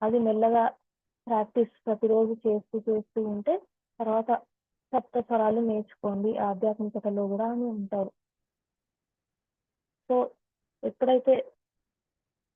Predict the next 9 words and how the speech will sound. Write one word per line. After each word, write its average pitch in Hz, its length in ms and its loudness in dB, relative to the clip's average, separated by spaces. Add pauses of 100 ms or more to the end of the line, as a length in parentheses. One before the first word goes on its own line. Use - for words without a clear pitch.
(460)
ఎవరైతే 226 360 0
ధ్యానం 214 480 2 (100)
చేసి 220 520 2 (880)
ఈ 233 100 -4
స్థూల 240 420 0
శరీరం 226 560 2
నుంచి 220 380 -4
సూక్ష్మ 220 480 -6
శరీరాన్ని 208 720 -2